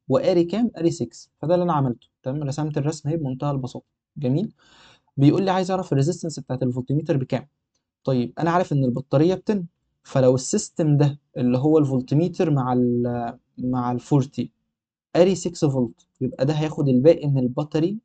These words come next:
اللي هي فور فولت. طيب، مش أنا عارف إن الكرنت اللي ماشي هنا هو الاي توتال هي الاي اللي ماشية في الريزيستنس دي اللي هي فورتي على سكستين؟ يعني تاني بالراحة، أنا لو أنا عايز الاي اللي ماشية في الريزيستنس دي، هتبقى بتساوي الفي بتاعت الريزيستنس دي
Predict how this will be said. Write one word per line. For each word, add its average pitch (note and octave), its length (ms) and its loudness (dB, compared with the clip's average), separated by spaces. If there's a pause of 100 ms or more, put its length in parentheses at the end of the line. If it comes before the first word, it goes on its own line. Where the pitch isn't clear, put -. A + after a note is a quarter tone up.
اللي B2 240 -2
هي D3 340 0
فور D3 320 0
فولت. F3 400 -4 (720)
طيب، B2+ 280 0
مش B2+ 160 -2
أنا D#3+ 100 -2
عارف E3+ 240 -2
إن C3 140 0
الكرنت D3+ 460 -4
اللي B2 200 2
ماشي D3 400 -2
هنا C#3 180 0 (300)
هو C3+ 180 0
الاي D3+ 240 2
توتال D3+ 460 0 (140)
هي C#3+ 260 2
الاي D3 440 2
اللي B2 160 2
ماشية D3 260 -4
في C3+ 120 -2
الريزيستنس B2+ 600 -2
دي C#3 100 0
اللي C3 160 0
هي C#3 140 0
فورتي D3+ 360 -2
على B2 160 -4
سكستين؟ D#3 540 -6 (880)
يعني B2+ 260 -4
تاني D3+ 200 2
بالراحة، B2+ 380 0
أنا C3+ 60 -2
لو C#3 140 0
أنا D3 80 0
عايز D3 220 -2
الاي D3 260 0
اللي C#3 120 0
ماشية D3+ 240 -6
في - 80 -6
الريزيستنس C3 540 -4
دي، B2+ 180 -6 (480)
هتبقى B2+ 300 -4
بتساوي D3 420 2
الفي C3 380 2
بتاعت B2 320 -6
الريزيستنس C#3 600 -4
دي E3 200 -4